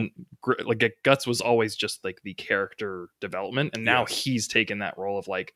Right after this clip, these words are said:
Speaker 2: making weird faces and just, like,
Speaker 1: Yeah, we get a lot of
Speaker 2: stumbling
Speaker 1: goofy
Speaker 2: around.
Speaker 1: Guts
Speaker 2: Yeah,
Speaker 1: in these
Speaker 2: it's
Speaker 1: chapters, yeah. <laughs>
Speaker 2: it's great. You know, she brings out the best in him.
Speaker 1: Yeah.
Speaker 2: <laughs>
Speaker 1: He's basically, like,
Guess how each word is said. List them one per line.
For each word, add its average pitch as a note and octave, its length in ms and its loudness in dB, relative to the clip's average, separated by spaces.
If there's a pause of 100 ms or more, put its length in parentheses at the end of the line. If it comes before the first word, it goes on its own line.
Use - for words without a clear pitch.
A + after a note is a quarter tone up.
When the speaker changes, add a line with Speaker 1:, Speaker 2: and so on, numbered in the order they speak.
(100)
Speaker 2:
making A2+ 480 2
weird G#2+ 300 -4
faces G2+ 640 -4
and F#2+ 160 -6
just, F#2+ 200 -8
like, A2+ 100 6
Speaker 1:
Yeah, G#2+ 200 6 (300)
we A2+ 80 0
get E3 100 6
a E3+ 40 8
lot D#3 140 10
of D#3 60 6
Speaker 2:
stumbling A#2 160 4
Speaker 1:
goofy G#2 140 6
Speaker 2:
around. G2 100 4
Speaker 1:
Guts B2 320 4
Speaker 2:
Yeah, G3 200 10
Speaker 1:
in G#2+ 40 4
these F#2+ 100 2
Speaker 2:
it's C#3+ 60 4
Speaker 1:
chapters, G2 500 0
yeah. F#2+ 340 -4
<laughs> - 240 -8
Speaker 2:
it's F3 140 6
great. D#3 320 6
You D#3 60 6
know, C#3 160 8
she - 120 2
brings F3+ 220 8
out D#3+ 140 8
the D3+ 60 6
best B2 260 6
in A2 80 -6
him. F#2 160 -4 (140)
Speaker 1:
Yeah. F2+ 240 0 (220)
Speaker 2:
<laughs> - 220 -2
Speaker 1:
He's F3 220 4
basically, D#3 460 4
like, B2 320 6